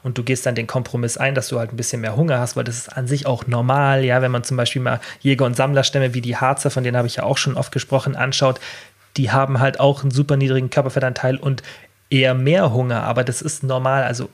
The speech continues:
Hunger ist ja per se nichts Schlechtes. Und deswegen muss man halt auch lernen, diesen Hunger zu kontrollieren. Aber wie gesagt, es gibt halt zwei Seiten. Es gibt einmal,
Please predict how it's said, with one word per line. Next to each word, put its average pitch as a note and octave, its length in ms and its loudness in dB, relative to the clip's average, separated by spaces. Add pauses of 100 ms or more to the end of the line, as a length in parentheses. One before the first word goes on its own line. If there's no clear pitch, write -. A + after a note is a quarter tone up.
(120)
Hunger D3 200 0
ist C3 140 -6
ja C3 80 -2
per B2+ 200 -2
se B2+ 240 0
nichts B2+ 300 -2
Schlechtes. - 640 -2 (380)
Und B2+ 320 -2 (840)
deswegen C#3 400 4
muss D3+ 180 2
man C3+ 140 2
halt C3+ 100 2
auch B2+ 160 -2
lernen, B2+ 360 -2
diesen B2 280 0
Hunger B2+ 220 2
zu - 140 -4
kontrollieren. B2+ 520 -2
Aber A#2 280 -2
wie C#3 80 2
gesagt, B2+ 320 0
es A#2 100 -4
gibt - 180 -2
halt C3+ 140 2
zwei C3+ 240 2
Seiten. A#2 260 -2
Es B2 120 -6
gibt - 200 -6
einmal, C3 380 0